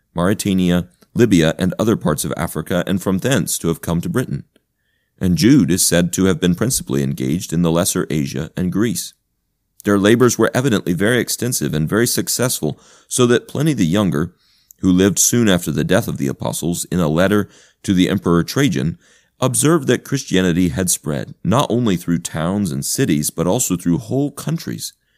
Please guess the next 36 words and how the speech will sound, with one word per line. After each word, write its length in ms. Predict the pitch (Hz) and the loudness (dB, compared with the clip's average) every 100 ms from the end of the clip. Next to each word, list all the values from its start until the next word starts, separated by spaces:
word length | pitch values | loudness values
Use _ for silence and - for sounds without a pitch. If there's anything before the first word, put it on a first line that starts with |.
| _ _ - | _ _ -2
Indeed, 380 | 92 87 110 | 2 4 2
before 340 | 90 85 113 143 | 2 0 2 4
this, 260 | 76 87 | 4 0
in 100 | 80 | 0
the 80 | 82 | -2
time 220 | 78 95 | 0 -2
of 160 | 87 64 | -2 -2
Nero, 360 | 87 107 80 87 | 0 2 2 2
it 160 | 101 | 2
was 160 | 90 90 | 0 0
so 220 | - 127 | -2 -4
prevalent 500 | - 95 98 58 - | -4 -2 -2 -4 -4
that 140 | 82 78 | -4 -2
it 60 | |
was 140 | 180 - | -2 0
thought 260 | 95 - | 0 0
necessary 500 | 107 - 95 95 98 | -2 -4 -4 0 0
to 160 | 87 85 | 0 -2
oppose 360 | 78 123 139 | 0 0 -2
it 200 | 57 - _ _ _ _ | -2 -10 _ _ _ _
by 140 | 80 | 0
an 80 | 82 | 2
imperial 460 | 85 85 110 101 - | 0 0 2 2 0
edict, 380 | 110 - - _ _ _ _ _ | -4 -6 -8 _ _ _ _ _
and 80 | 80 | -2
accordingly 500 | 85 110 117 98 80 | 0 2 2 2 2
the 120 | 92 | 0
proconsuls 720 | 90 82 - 98 - 64 57 80 | 0 -2 -2 -6 -4 -6 -6 -4
and 100 | 73 | -2
other 200 | 92 101 | 0 0
governors 460 | 64 64 71 - | 0 -4 -6 -6
were 200 | - 87 | -2 -2
commissioned 540 | - 98 101 - 104 - _ _ _ _ | -2 -2 -4 -4 -6 -8 _ _ _ _
to 120 | 85 | -6
destroy 340 | 80 - 123 127 | -4 -4 -4 -4
it. 240 | - | -6